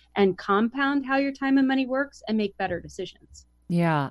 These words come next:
Speaker 2: I think I've attempted bulk scheduling in the past with an assistant where I was like, "Listen, we know I need to get my hair color every, you know, however many months. We know I need a haircut. Like, just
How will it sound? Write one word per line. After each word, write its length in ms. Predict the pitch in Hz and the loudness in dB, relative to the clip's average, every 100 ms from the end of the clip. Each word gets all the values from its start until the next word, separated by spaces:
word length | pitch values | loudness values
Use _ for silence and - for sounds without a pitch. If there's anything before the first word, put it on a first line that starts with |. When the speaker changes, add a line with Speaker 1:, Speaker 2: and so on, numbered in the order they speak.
| - | -2
Speaker 2:
I 80 | 233 | -2
think 240 | 240 403 | -2 -6
I've 140 | 494 427 | -4 -2
attempted 560 | 311 - 196 190 202 | -2 0 -2 0 0
bulk 240 | 160 180 180 | 2 0 0
scheduling 720 | - 165 156 160 160 160 160 | -6 -4 -2 -2 -2 0 -2
in 120 | - | -2
the 80 | 156 | -4
past 480 | 151 - 143 139 - | -4 -4 -2 -2 -6
with 160 | 143 139 | -6 -4
an 100 | 135 | -4
assistant 560 | 139 143 - 151 139 | -4 -6 -6 -6 -4
where 160 | 139 131 | -2 -2
I 80 | 127 | -2
was 160 | 127 | -2
like, 160 | 135 131 | -4 -4
"Listen, 460 | 131 - 127 131 135 - _ - | -6 -6 -6 -6 -8 -16 _ -4
we 100 | 175 | 0
know 160 | 180 | 0
I 80 | 180 | 0
need 140 | 160 | 0
to 60 | 147 | -2
get 120 | 147 | -2
my 120 | 139 139 | -2 0
hair 180 | 139 | 0
color 380 | 135 143 135 135 | -2 -2 -2 0
every, 460 | 131 131 135 127 127 | -2 -2 -2 -4 -6
you 60 | 147 | -6
know, 120 | 131 | -4
however 300 | 143 147 143 | -4 -2 -2
many 280 | 139 131 131 | -4 -4 -4
months. 280 | 131 120 - | -4 -6 -4
We 80 | |
know 160 | 143 147 | -2 -2
I 80 | 151 | -2
need 240 | 151 - | -4 -4
a 80 | 147 | -4
haircut. 420 | 139 135 - 139 | -2 -2 -2 -4
Like, 180 | 143 139 - - - | -2 -6 -10 -18 -8
just 180 | 208 | -8